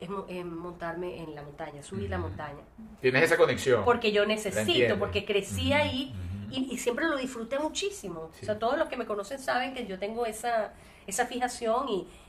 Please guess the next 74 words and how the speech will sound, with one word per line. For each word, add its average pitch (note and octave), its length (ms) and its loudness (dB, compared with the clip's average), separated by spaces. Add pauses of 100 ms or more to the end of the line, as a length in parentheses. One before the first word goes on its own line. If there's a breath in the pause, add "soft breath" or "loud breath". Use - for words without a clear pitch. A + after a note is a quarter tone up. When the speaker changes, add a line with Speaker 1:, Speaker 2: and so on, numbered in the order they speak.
(120 soft breath)
Speaker 1:
y G3 100 0
esa F3+ 120 0
añoranza. F#3+ 640 0
Speaker 2:
Yo A#2+ 200 4
Speaker 1:
Porque C3+ 120 8
Speaker 2:
también. C#3+ 300 10
Speaker 1:
no. C3+ 80 0
Speaker 2:
Incluso C3+ 320 0
yo F3+ 80 4
no F3+ 80 6
entendía E3+ 360 6
cómo F3 200 2
personas C3+ 340 2
viviendo C#3 260 2
en C#3+ 60 -2
Caracas B2 380 4
toda D3+ 140 4
su C3+ 120 0
vida C3+ 160 4
no B2 240 0
conocían A2+ 400 0
el A#2+ 100 2
Ávila, F2+ 300 2
o - 20 -4
Speaker 1:
Eso F#3 240 2
Speaker 2:
no - 20 4
lo F#3 60 4
Speaker 1:
no, E2+ 100 2
no, - 40 0
Speaker 2:
subían, D3 340 2
o - 40 -2
no A2 60 -2
Speaker 1:
no, - 100 -2
Speaker 2:
entendían. G#3 260 4
Speaker 1:
no. - 80 0
Speaker 2:
Pero C3 160 4
claro, C3 220 6
es - 40 0
porque C3 200 0
uno B2+ 140 0
desarrolló C3 420 2
esa B2+ 160 0
conexión A#2 420 0
con, C3 220 -2
con - 320 -2
Speaker 1:
Es A3 60 6
Speaker 2:
la A#3 80 6
Speaker 1:
una A#3+ 120 8
Speaker 2:
montaña. - 600 10
Speaker 1:
conexión, F3+ 140 -2
sí. E3+ 340 -6
Speaker 2:
Y C3 100 12
a C3+ 60 12
mí B2+ 80 4
me - 80 8
pasaba B2 280 8
igual. B2 380 8
Yo, G2+ 240 2
bueno, B2+ 340 8
tenía G#2+ 200 -2
un G#2+ 80 -4
problema D3 340 6
y E3+ 60 0
yo F3 80 2
iba, F3 200 6
pero F3+ 200 8
era D#3+ 160 10
directo, C#3 480 6
Speaker 1:
Directo. D#3+ 480 12
Speaker 2:
pa, - 40 0
y - 60 4
bajaba D#3 520 12
con E3+ 120 8
Speaker 1:
Sí. D#3 80 2